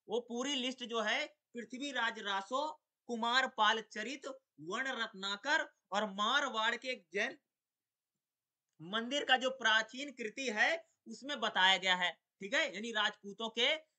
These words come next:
छत्तीस वंशों के बारे में कहा गया है। अगला जो हमारा point रहेगा, ये exam में बहुत पूछा गया है, इसको मैंने marathon class में भी पढ़ा रखा है। अगर आप बीएचआई एक सौ बत्तीस की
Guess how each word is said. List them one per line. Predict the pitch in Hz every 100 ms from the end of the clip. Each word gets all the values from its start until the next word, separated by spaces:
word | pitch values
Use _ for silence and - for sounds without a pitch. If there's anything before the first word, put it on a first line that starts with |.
| _ -
छत्तीस | 226 226 330 320
वंशों | 233 220 214 233
के | 226
बारे | 202 185 185
में | 185 214 339 - _ _ _ _ _ _ _ _
कहा | 208 202 190
गया | 170
है। | 139 127 _ _ _ -
अगला | 220 277
जो | 320 269
हमारा | 247 262
point | 254 240 240 247
रहेगा, | 254
ये | 277 277 247
exam | 180 196 254
में | 277 262
बहुत | 214 226 262 -
पूछा | 233 220
गया | 214 202
है, | 208 285 - _ -
इसको | 214 262
मैंने | 262 247
marathon | 247 226 214 208 -
class | 269 220 202 214
में | 262
भी | 240
पढ़ा | 247 214
रखा | 214 214
है। | 208
अगर | 220
आप | 214 -
बीएचआई | 214 220 214
एक | 208 208 196 196 190
सौ | 214 196
बत्तीस | 190 220 220
की | 220